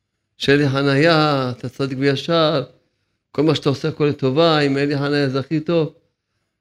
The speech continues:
אתה רוצה שאני אמתין, כל דבר לפי הזמן. תתחיל להתחזק, להגיד, "הכל טוב." <laughs> תודה, הוא אומר, "תודה."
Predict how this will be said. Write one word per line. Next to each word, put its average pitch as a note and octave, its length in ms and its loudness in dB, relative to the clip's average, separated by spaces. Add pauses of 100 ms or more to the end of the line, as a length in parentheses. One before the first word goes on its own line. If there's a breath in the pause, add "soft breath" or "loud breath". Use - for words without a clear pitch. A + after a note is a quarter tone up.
(180)
אתה - 80 0
רוצה D3 200 0
שאני C#3+ 280 2
אמתין, E3 540 0
כל D3 180 -6
דבר C#3 220 0
לפי C#3 180 -4
הזמן. D3 240 -2 (640)
תתחיל G4+ 240 0
להתחזק, A#3 480 0 (420)
להגיד, F#3+ 360 0
"הכל A3+ 280 0
טוב." C4+ 340 -2 (460)
<laughs> - 500 -16
תודה, G3 240 -2 (240)
הוא - 100 0
אומר, F3 240 0
"תודה." E3 320 0